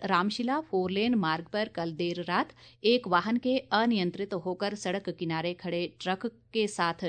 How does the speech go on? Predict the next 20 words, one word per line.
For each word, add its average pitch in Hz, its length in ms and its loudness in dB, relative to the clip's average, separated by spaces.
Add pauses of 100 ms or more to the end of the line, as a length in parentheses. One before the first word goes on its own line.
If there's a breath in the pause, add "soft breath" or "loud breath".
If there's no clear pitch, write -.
टकराने 170 400 0
से 294 240 0 (340 loud breath)
चार 233 240 4
युवाओं 175 360 2
की 247 180 -2
मृत्यु 196 300 0
हो 226 160 0
गई 156 180 -2
है। 175 240 -4 (420 loud breath)
ये 214 220 8
वाहन 208 360 2
भुंतर 180 400 0
जिया 165 320 0
से 226 220 -2
कुल्लू 175 300 -2
की 180 200 -6
ओर 170 260 -4
जा 165 140 2
रहा 160 280 -2
था, 262 240 0